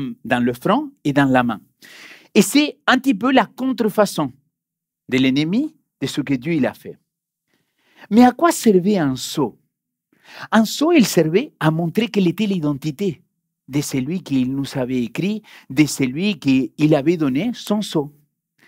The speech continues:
Le sceau, il servait aussi à une prote-, une protection, une sécurité, à dire, bon, voilà, ceux-là,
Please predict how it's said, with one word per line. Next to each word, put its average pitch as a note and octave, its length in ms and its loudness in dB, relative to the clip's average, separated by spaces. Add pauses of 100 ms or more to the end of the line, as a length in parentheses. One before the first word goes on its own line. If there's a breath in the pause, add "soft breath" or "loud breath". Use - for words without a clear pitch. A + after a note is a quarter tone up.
(320 loud breath)
Le G3 120 8
sceau, D4+ 220 0
il A#3 140 4
servait G3+ 340 2
aussi A3+ 340 0
à F3 100 0
une F3 160 0
prote-, G#3 460 2
une E3+ 160 -2
protection, G3+ 520 0
une F3 80 -2
sécurité, F#3+ 760 2 (360 loud breath)
à F3 100 6
dire, G3+ 280 2
bon, E3+ 140 2
voilà, G#3 300 4 (180)
ceux-là, G3 560 4